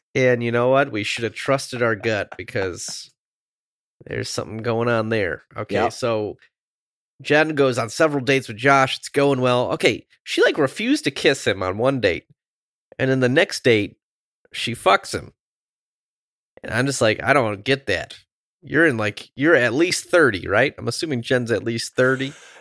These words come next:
Speaker 2: No, hold on, hold on. I think you're misremembering things. The first,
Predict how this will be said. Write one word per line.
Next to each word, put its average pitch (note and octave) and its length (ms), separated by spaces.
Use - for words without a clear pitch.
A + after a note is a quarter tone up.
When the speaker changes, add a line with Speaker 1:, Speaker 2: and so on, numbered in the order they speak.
Speaker 2:
No, F#4 120
hold F4+ 400
on, C3+ 240
hold G3+ 300
on. A2+ 200
I G3+ 160
think B3 260
you're G3 120
misremembering B2 920
things. G#2 280
The E3 100
first, - 720